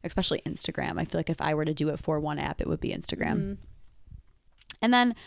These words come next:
Speaker 1: I feel like that's it for digital detox, but is there anything else you wanted to add, Mags?
Speaker 2: No, I think that was just the last thing.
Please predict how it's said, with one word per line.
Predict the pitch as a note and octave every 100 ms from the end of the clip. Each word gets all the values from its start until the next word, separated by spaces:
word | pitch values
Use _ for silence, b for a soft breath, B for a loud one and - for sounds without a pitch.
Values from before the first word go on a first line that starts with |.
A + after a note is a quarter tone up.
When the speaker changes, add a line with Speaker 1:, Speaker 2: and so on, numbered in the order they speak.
| B B
Speaker 1:
I | G#3
feel | D4+
like |
that's | D5 B4+
it | A3+
for | A3
digital | G#3 G#3 G3
detox, | F3+ F3 G3 D#3 - -
but | F3+ F3
is | -
there | G3+
anything | G#3 A#3
else | G#3 G#3
you | G#3+
wanted | G#3 G3
to |
add, | E3+ D#3+
Mags? | F#3+ G#3+ A#3+ B3
Speaker 2:
No, | A3 F#4
I | G#3
think | G#3+ A3
that | G#3
was | G3+ G#3 -
just | A#3
the | G#3
last | G3+ G3+ -
thing. | D4+ G#3